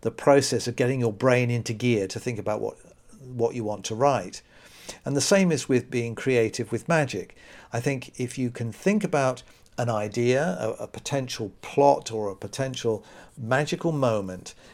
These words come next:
and start to then think about all the different ways that you might achieve this through what you know already or what you can find out. Sometimes what happens is, in the course of doing that,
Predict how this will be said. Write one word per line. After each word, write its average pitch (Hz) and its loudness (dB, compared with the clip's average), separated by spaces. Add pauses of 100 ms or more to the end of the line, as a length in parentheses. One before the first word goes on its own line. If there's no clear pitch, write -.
(280)
and 123 -2
start 160 2
to 123 0 (380)
then 127 0 (240)
think 180 2
about 135 2
all 147 4
the 131 2
different 135 -2
ways 120 2
that - -12
you 123 -6
might 117 -4
achieve 143 -2
this - -8
through 127 2
what 120 0
you 123 -4
know 113 -2
already 110 0
or 247 0
what 117 0
you 113 -4
can 110 -10
find 101 -4
out. 98 -6 (1300)
Sometimes 180 2
what 120 2
happens 107 -6
is, 107 -4
in 143 -4
the 143 0
course 220 2
of 123 -4
doing 117 0
that, 120 0